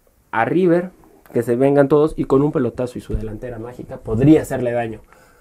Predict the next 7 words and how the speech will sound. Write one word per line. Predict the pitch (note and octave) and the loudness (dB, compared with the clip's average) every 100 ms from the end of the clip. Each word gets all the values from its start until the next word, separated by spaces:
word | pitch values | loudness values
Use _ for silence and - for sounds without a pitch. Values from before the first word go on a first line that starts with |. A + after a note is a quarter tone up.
| _ _ _ _ _ _ - | _ _ _ _ _ _ 2
No | D3+ F#3 | 6 8
voy | F3+ | 8
a | D#3 | 6
especular | - G#2+ A#2 A#2+ | 4 2 4 4
con | B2 A2+ | 0 -2
el | A2 G#2 | -2 -4
resultado, | G2+ G#2 A2 G#2 B2 C3+ | -4 -6 -4 0 2 2